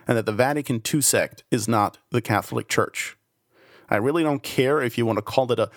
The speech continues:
a mere Sedevacantism or Sedevacantism on steroids or whatever. It's at least the correct diagnosis and a first step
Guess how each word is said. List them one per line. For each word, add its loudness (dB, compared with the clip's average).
a 4
mere 0
Sedevacantism 0
or 0
Sedevacantism 2
on -2
steroids 2
or 4
whatever. 0
It's 2
at 0
least 0
the -2
correct -2
diagnosis 0
and -4
a -2
first 0
step 0